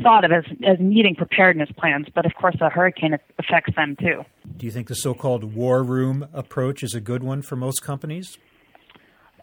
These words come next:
Speaker 1: Um, yeah, I think it can help. You certainly need to have your emergency operations center prepared. And, and the way that you do that, of course, is to prepare in advance exactly what you're going to do and how you're going to approach it. So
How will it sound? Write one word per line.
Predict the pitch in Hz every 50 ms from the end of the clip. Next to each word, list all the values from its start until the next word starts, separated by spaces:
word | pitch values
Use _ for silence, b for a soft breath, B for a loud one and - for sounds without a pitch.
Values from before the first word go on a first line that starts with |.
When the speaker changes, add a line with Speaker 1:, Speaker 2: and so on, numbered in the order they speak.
| _ -
Speaker 1:
Um, | 240 226 233 233
yeah, | 240 226 160 135
I | 143 165
think | - 220 196 -
it | 175 -
can | - 165
help. | 156 160 151 143 - -
You | 185 175 -
certainly | - 220 - 214 202 196
need | 196 196 185 -
to | 175
have | - 185 175 165
your | 165 160
emergency | 160 170 175 170 170 170 147 - 185
operations | - 165 160 - 165 160 151 - - 165 156 -
center | 185 160 160 156
prepared. | - 165 147 - - - 165 156 156 160 156 B B B B B B B B B -
And, | 185 180 180 175 -
and | - 185 185
the | 185
way | 175 190 208 214 208
that | 214 - -
you | 185 180
do | 156 147 190 196 190
that, | 180 175 165
of | 165 - -
course, | - 185 170 165 139
is | 180 165 - -
to | -
prepare | - - - - - - 208 208
in | - 180 175
advance | 165 147 175 170 165 -
exactly | - 160 - 196 185 175 - 175 160
what | 156 180 208 -
you're | - 185
going | - 180 170 170 160
to | - -
do | - 165 170 160 165
and | 160 160 151
how | - - 185 185
you're | 180 165 160
going | 170 170 165 156
to | - - 160
approach | 147 - - - 151 156 - -
it. | 135 135 - - B B B B B B B B - -
So | 190 185 175 156 -